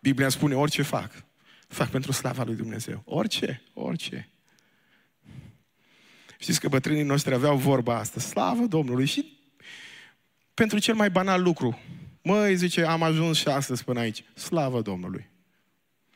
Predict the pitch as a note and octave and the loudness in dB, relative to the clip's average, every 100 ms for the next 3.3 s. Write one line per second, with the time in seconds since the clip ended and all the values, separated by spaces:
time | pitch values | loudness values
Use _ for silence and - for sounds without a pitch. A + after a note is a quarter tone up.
0 | - - - F3 F#3+ F#3+ F#3 G3 F#3+ F3 | -20 -20 -2 2 4 6 4 2 2 4
1 | F3 D#3+ D#3+ D#3+ D#3 D#3 - D3 C#3+ C3+ | 4 4 2 2 2 2 2 0 0 0
2 | C3 A2+ A2 - - C3+ A2+ A2+ G#2+ G2 | 0 0 -4 -8 -4 -2 0 0 -2 -4
3 | F#2+ E2 E2 | -8 -12 -18